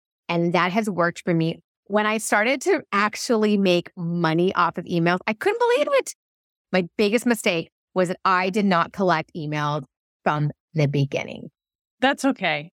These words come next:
Speaker 2: Everyone does that. You'll make up for it and it will be totally fine.
Speaker 1: But again, I'm now better at that.
Speaker 2: Amazing. I love that.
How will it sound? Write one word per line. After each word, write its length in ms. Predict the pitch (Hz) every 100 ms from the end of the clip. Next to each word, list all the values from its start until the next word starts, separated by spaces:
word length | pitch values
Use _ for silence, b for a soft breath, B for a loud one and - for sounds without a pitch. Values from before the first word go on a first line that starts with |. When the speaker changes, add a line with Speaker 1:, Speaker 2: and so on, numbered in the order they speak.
| -
Speaker 2:
Everyone 440 | 226 247 247 240
does 280 | 214 165 -
that. 180 | 104 107 _ _ _ _ _ _
You'll 300 | 202 233 330
make 260 | 381 403 311
up 180 | 285 262 -
for 300 | 262 247 247
it 120 | 247
and 140 | 196 202
it 160 | 202
will 140 | 214 208
be 420 | 202 190 185 185 - _ -
totally 400 | 208 233 302 339
fine. 560 | - 175 160 165 170 180 _ _ _ _ -
Speaker 1:
But 200 | 302 285
again, 280 | 240 196 190 _ _ -
I'm 140 | 165
now 200 | 160 143
better 260 | - 135 98
at 120 | -
that. 180 | - - _ _ _
Speaker 2:
Amazing. 560 | 196 196 185 180 185 170
I 60 |
love 260 | 185 190 185
that. 180 | 180